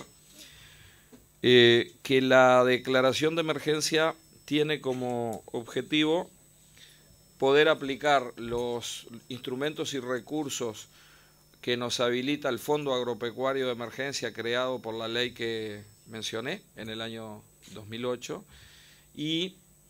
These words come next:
tiene un propósito muy claro que es, este, en este caso, actuar tempranamente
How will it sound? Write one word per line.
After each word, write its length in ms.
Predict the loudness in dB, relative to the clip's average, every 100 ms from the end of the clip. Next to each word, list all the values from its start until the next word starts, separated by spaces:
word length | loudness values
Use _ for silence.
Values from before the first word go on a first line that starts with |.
| _ _ _ -20 -6
tiene 300 | 0 2 0
un 120 | -2
propósito 540 | -4 -2 -2 -2 -4
muy 180 | -2 -4
claro 400 | -2 0 2 0
que 280 | 0 2 2
es, 240 | 0 -8 _ _ -6
este, 720 | -4 -4 -6 -4 -4 -4 -6
en 80 |
este 240 | -6 -6 -4
caso, 300 | -2 -2 -4
actuar 420 | -4 4 4 4
tempranamente 1040 | 2 -6 0 4 4 4 0 -2 -4 -8